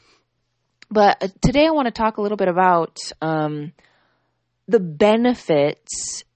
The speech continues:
um, of having children with special needs, and specifically the benefit that, um, your neurotypical children get from being the sibling of a child with special needs.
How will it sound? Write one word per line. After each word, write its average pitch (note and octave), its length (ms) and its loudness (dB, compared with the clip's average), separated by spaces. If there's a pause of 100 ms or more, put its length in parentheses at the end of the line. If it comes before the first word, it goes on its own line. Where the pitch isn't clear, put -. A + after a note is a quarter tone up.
(320)
um, D3 720 -2 (440)
of E3 140 -2
having F#3+ 400 -4
children E3+ 380 -4
with E3 80 -8
special E3+ 340 -8
needs, E3+ 640 -8
and C#3 420 -6
specifically E3 840 -6
the D3+ 100 -10
benefit D3 800 -8 (220)
that, C3+ 420 -6 (400)
um, C3+ 200 -14
your C#3+ 420 -4 (280)
neurotypical D#3 640 -6
children C3+ 600 -12 (800)
get - 360 -4 (840)
from D3 220 -8
being D#3+ 320 -6
the E3+ 100 -6
sibling C#3 640 -8 (280)
of C3 220 -2
a D3+ 60 -10
child B2+ 420 -10
with C3+ 80 -14
special - 340 -16
needs. D3 380 -14